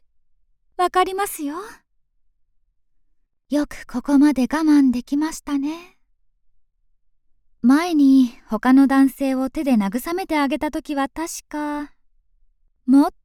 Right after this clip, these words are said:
と早く精液を漏らしていたので。<laughs> その男性よりはあなたの方が、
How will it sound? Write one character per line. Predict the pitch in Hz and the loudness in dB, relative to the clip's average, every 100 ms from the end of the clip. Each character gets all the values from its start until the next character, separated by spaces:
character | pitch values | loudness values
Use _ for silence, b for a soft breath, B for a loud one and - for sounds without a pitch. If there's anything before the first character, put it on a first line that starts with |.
| _ _ | _ _
と | 311 294 | -8 -8
早 | - 294 302 285 | -10 -10 -8 -10
く | - - 247 233 226 | -14 -16 -12 -12 -14
精 | - - 277 277 262 | -18 -10 -8 -6 -8
液 | - - 214 | -10 -14 -10
を | 202 | -6
漏 | 190 190 | -6 -6
ら | 214 294 | -10 -14
し | - | -18
て | - 320 | -20 -20
い | |
た | 294 302 311 | -18 -14 -12
の | 302 | -12
で。 | 277 277 - _ _ _ _ _ _ _ _ _ _ _ _ _ _ _ _ _ | -14 -16 -18 _ _ _ _ _ _ _ _ _ _ _ _ _ _ _ _ _
<laughs> | 320 - 349 494 _ _ _ _ _ _ _ _ _ _ _ _ _ | -14 -14 -16 -18 _ _ _ _ _ _ _ _ _ _ _ _ _
そ | _ 262 | _ 2
の | 254 262 | 4 6
男 | 262 262 | 4 0
性 | - 262 254 | -2 -8 -6
よ | 269 | -8
り | 247 | -8
は | 226 226 220 220 196 | -8 -8 -8 -8 -2
あ | 214 | 0
な | 320 | 0
た | 359 | 2
の | 254 220 | 0 0
方 | - 262 | -4 -2
が、 | 226 233 | -2 -4